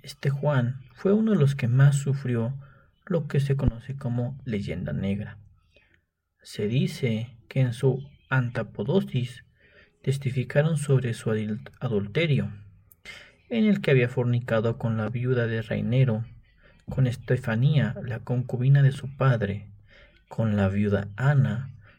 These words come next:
con su propia sobrina, y él hizo del palacio sagrado una casa de prostitutas.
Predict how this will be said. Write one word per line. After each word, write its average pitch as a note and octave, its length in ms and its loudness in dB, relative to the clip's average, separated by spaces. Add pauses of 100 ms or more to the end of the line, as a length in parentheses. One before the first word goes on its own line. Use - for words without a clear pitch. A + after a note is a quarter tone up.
(100)
con - 200 2
su - 200 -4
propia C#3 320 2
sobrina, C3 800 2 (920)
y C3 220 2
él C3+ 140 8
hizo F3+ 260 2
del A#2+ 220 4
palacio A2+ 500 2
sagrado B2 640 2 (640)
una B2 340 0
casa D3 560 0 (360)
de D3 140 -2
prostitutas. - 1000 -4